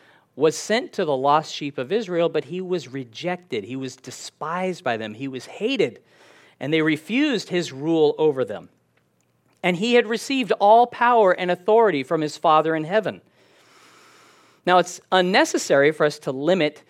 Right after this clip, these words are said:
that group of people to the Jews only, because in every generation there has raised up a new group that has opposed Christ, that has hated Christ, and has refused his rule over their lives. And God has given all people freedom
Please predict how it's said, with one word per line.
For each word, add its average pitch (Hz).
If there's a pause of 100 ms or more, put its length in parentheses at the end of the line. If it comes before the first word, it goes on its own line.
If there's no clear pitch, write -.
(300)
that 147
group 151
of 127
people 139
to 180
the 135
Jews 143
only, 156
because 170
in 190
every 214
generation 185
there 147
has 147
raised 160
up 165
a 165
new 180 (120)
group 139 (280)
that 139
has 151
opposed 156
Christ, 104
that 127
has 127
hated 151
Christ, 113
and 127
has 131
refused 175
his 151
rule 139
over 131
their 117
lives. 139 (680)
And 160 (320)
God 208
has 214
given 196
all 254
people 180
freedom 185